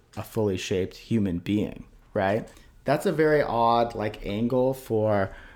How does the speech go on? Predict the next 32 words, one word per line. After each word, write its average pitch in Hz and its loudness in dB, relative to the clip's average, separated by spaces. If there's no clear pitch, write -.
criticizing 110 6
the 120 0
canon, 131 4
but 120 4
it 120 2
gets 151 2
to - -2
the 117 4
basic 120 2
point 120 4
of, 107 0
like, 95 2
what 110 4
is 98 2
a 92 4
valid 104 4
criticism 92 0
of 90 -4
the - -10
canon, 98 0
which 107 0
is 110 -2
that 104 2
it's, 117 -4
like, 107 -6
almost 135 8
entirely 107 4
made 98 4
up 92 -2
of 104 -4
white 92 0
men. 104 4